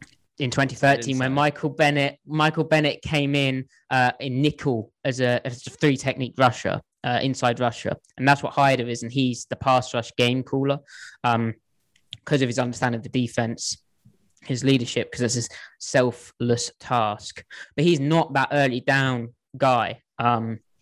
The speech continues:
Speaker 1: so they don't have, like, an extra, uh, body, which means
Speaker 2: It
Speaker 1: those,
Speaker 2: is, it
Speaker 1: those
Speaker 2: is
Speaker 1: guys
Speaker 2: one of the issues I have with them up front. He, he's the sub guy, right? He plays forty percent of the snaps, whatever it ends up being in the
Speaker 1: Mm.
Speaker 2: game. Uh,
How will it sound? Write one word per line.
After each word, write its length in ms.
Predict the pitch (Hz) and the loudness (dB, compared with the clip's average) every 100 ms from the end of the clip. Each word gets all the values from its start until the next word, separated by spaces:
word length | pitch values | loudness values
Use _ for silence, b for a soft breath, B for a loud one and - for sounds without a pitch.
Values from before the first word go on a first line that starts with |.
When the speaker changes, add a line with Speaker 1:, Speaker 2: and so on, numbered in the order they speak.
| _ _ _ _ _ _ _ _ _ _ _ - _ | _ _ _ _ _ _ _ _ _ _ _ -14 _
Speaker 1:
so 580 | - - 131 127 127 127 - _ - | -10 0 2 4 4 2 -2 _ -4
they 160 | 143 | 0
don't 220 | 135 143 | 2 2
have, 400 | - 143 143 127 | 0 2 2 2
like, 180 | 127 123 | 0 -2
an 100 | 123 | -2
extra, 680 | 131 - - - 127 120 120 _ _ _ _ _ _ - | -4 -4 -8 -2 2 2 -2 _ _ _ _ _ _ -6
uh, 340 | 120 120 117 120 | 0 0 0 0
body, 280 | 135 143 160 | 2 2 2
which 240 | 165 151 151 | 0 -2 0
means 200 | 139 135 | -2 2
Speaker 2:
It 60 | |
Speaker 1:
those, 100 | 175 | 0
Speaker 2:
is, 40 | 233 | 0
it 100 | - | 0
Speaker 1:
those 100 | 139 | 0
Speaker 2:
is 60 | |
Speaker 1:
guys 120 | 135 139 | 2 0
Speaker 2:
one 100 | 226 | 0
of 40 | |
the 80 | 220 | -4
issues 300 | - 202 165 | -4 -4 -2
I 100 | 147 | 0
have 180 | 156 160 | -2 -2
with 100 | 151 | -4
them 140 | 127 | -4
up 80 | - | -4
front. 380 | - 165 135 - | -4 -2 -2 -2
He, 200 | 147 156 147 | -2 -4 -2
he's 220 | 160 143 | -4 -4
the 100 | 120 | -6
sub 300 | - 147 - | -2 -2 0
guy, 240 | 113 98 | -2 0
right? 160 | 107 110 | 0 0
He 60 | 110 | -2
plays 460 | 87 107 101 - - | -2 -2 -2 -4 -8
forty 200 | - 110 | -2 -2
percent 200 | 92 117 | 0 -2
of 60 | 85 | -2
the 60 | 67 | -2
snaps, 340 | 113 92 - | -2 -2 -2
whatever 300 | 107 95 95 | -4 -2 0
it 60 | 90 | 0
ends 180 | 98 | -2
up 100 | 85 | -4
being 380 | 80 95 92 82 - | -2 0 0 -2 -6
in 60 | |
the 60 | 147 | -4
Speaker 1:
Mm. 140 | 131 | -2
Speaker 2:
game. 320 | 113 98 98 - B B B B B | -4 -8 -10 -12 B B B B B
Uh, 100 | - | -12